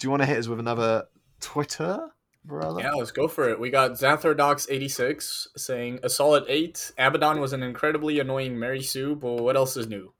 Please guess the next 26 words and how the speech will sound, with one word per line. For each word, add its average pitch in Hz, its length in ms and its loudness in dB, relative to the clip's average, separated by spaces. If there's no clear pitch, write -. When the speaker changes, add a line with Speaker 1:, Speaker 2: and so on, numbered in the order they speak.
Speaker 2:
And 113 120 -10
th-, 117 120 -10
that's 117 260 -4
it. 101 120 -8
Uh, 110 600 2
was 131 260 6
he 415 180 4
a 508 100 8
Speaker 1:
Uh, 480 40 2
Speaker 2:
Mary 494 240 4
Sue? 508 380 6
I 147 80 0
d-, 170 140 -10
I 160 100 2
don't, 196 340 -4
I 143 80 0
don't 190 160 -2
quite 160 200 -2
remember 120 380 -2
Speaker 1:
I 104 40 0
Speaker 2:
that. 107 300 0
Speaker 1:
think, 170 280 2
um, 143 840 4
I 143 100 6
think 156 300 2
perhaps - 720 4